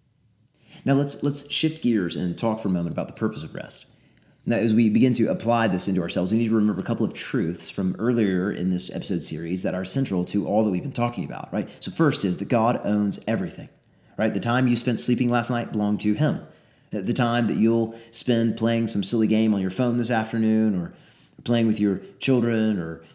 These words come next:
tending a garden, all of that belongs to him. And then second, that we are his stewards, right? One day we'll give an account to God for all that he's entrusted us with, and that includes our time,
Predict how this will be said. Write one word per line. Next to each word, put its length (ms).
tending 300
a 40
garden, 760
all 180
of 80
that 200
belongs 400
to 180
him. 400
And 240
then 80
second, 520
that 180
we 160
are 140
his 420
stewards, 640
right? 80
One 220
day 120
we'll 120
give 100
an 100
account 440
to 120
God 260
for 120
all 200
that 100
he's 200
entrusted 400
us 160
with, 220
and 80
that 120
includes 280
our 120
time, 460